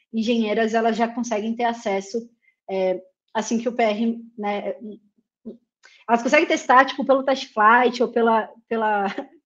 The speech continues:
pelo acesso interno da, da Google, é, uma versão que contém aquele P R,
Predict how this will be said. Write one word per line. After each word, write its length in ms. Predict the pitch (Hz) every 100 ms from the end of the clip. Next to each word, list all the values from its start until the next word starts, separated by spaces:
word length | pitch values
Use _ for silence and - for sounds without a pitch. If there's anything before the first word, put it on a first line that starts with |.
| -
pelo 120 | 226
acesso 540 | 226 214 240 220 214 -
interno 420 | 220 208 220 220
da, 260 | 208 214 -
da 200 | 196 208
Google, 420 | 196 214 247 240 240 _ _ -
é, 260 | 190 190 190
uma 160 | 226 226
versão 640 | 240 247 226 214 220 233 240 _ _ _ -
que 120 | 233
contém 400 | 240 220 214 233
aquele 300 | 240 240 233
P 120 | 254
R, 500 | 190 170 214 349 -